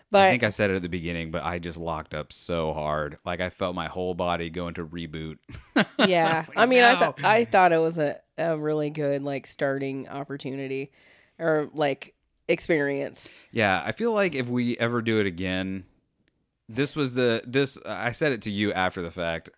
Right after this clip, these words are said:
Speaker 2: 'cause you were like, "How do you think we did?" And I was like, "Well, after the mics went off, they weren't immediately like, 'All right, well, see you later.'" <laughs>
Speaker 1: <laughs> Yeah. Exactly.
Speaker 2: So
Speaker 1: So
Speaker 2: I was like, "Oh, good. At least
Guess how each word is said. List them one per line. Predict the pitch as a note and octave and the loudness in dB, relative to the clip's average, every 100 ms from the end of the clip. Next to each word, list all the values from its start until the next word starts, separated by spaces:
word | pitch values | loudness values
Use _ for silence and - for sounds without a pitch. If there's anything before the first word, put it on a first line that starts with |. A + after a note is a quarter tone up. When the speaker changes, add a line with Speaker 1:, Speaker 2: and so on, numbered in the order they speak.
| _ | _
Speaker 2:
'cause | - F#2 F#2 | -12 -10 -8
you | |
were | F#2 E2+ | -6 -4
like, | E2 E2 | -4 -6
"How | A2 | -6
do | A#2+ | -6
you | A2+ | -6
think | A2 | -10
we | G2+ | -10
did?" | F2 E2+ C#2+ C2+ _ _ _ _ _ _ _ _ - | -6 -6 -6 -10 _ _ _ _ _ _ _ _ -10
And | E2 | -8
I | |
was | E2 | -6
like, | D#2+ D2+ - | -4 -4 -2
"Well, | F#2 A#2 B2 - - | 0 0 -2 -8 -12
after | F2+ G2 A2 | -8 -6 -4
the | |
mics | F#2+ F#2 G#2 - | -2 -2 -4 -6
went | A#2+ | -4
off, | A#2+ B2 C3+ - | -2 -2 -4 -6
they | F2+ | -6
weren't | F2+ F#2+ G2+ G2+ | -2 -2 -2 -2
immediately | G2+ F#2 F#2+ G2 F#2 G2 | -6 -4 -4 -4 -4 -4
like, | F#2 E2+ D#2 - | -2 -4 -4 0
'All | D3 | 2
right, | E3+ A#2+ | 4 4
well, | A2 A#2+ | 6 4
see | - D3 | 2 0
you | E3+ | 2
later.'" | E3 D3 B2+ A#2+ C4+ | 4 4 2 0 -2
<laughs> | |
Speaker 1:
<laughs> | C4 C#3+ B3+ D4 - - A#3+ G3+ | 0 2 4 8 6 8 6 6
Yeah. | C4+ A3 G3+ F#3+ - D#3+ B3+ - - A3 - A#3+ - _ A3+ | 4 6 8 8 8 6 2 -2 -2 -4 -4 -10 -10 _ -4
Exactly. | A3+ G#3 G3+ G3+ G3+ F3 D3 D3 D#3 | 2 4 8 8 8 4 2 2 0
Speaker 2:
So | - A#2+ | 2 6
Speaker 1:
So | |
Speaker 2:
I | D#3+ D#3+ | 8 8
was | |
like, | D#3+ G2 - | 6 2 -4
"Oh, | A2 G2+ | -2 -2
good. | F#2 F2+ E2 F2 | 0 -2 0 -2
At | F#2+ | -4
least | G2+ F#2+ - - | -4 -4 -8 -16